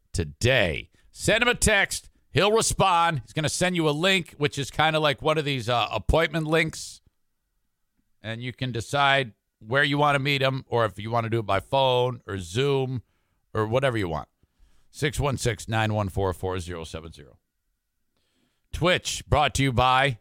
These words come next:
and I should say Twitch and Facebook brought to you by Irvine's Auto Repair, Grand Rapids Hybrid and E V. Thank you so much. Twitter brought to you by Blue Frost I T.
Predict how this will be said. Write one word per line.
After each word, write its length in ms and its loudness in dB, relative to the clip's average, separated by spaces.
and 200 2
I 140 4
should 220 -4
say 100 0
Twitch 360 -2
and 220 0
Facebook 460 2
brought 260 4
to 80 -4
you 60 -2
by 240 2
Irvine's 480 0
Auto 200 2
Repair, 400 0
Grand 300 0
Rapids 380 0
Hybrid 520 2
and 400 0
E 220 -4
V. 340 -4
Thank 280 -4
you 80 -16
so 180 -8
much. 360 -6
Twitter 600 2
brought 300 2
to 100 -2
you 80 -4
by 220 2
Blue 240 0
Frost 400 2
I 140 0
T. 420 -6